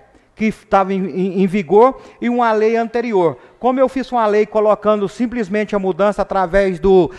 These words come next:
da pessoa que tem um comodato, cessão de uso, contrato de aluguel, esta, essa lei teve que ser,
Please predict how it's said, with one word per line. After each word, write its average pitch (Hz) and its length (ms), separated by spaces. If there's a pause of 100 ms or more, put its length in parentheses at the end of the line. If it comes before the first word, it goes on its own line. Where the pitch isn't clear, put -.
(200)
da 190 160
pessoa 202 440
que 185 140
tem 185 160
um 165 80
comodato, 185 640
cessão 185 340
de 165 120
uso, 202 320
contrato 185 480
de 180 60
aluguel, 175 500 (680)
esta, 240 680
essa 226 260
lei 220 220
teve - 260
que - 80
ser, 240 280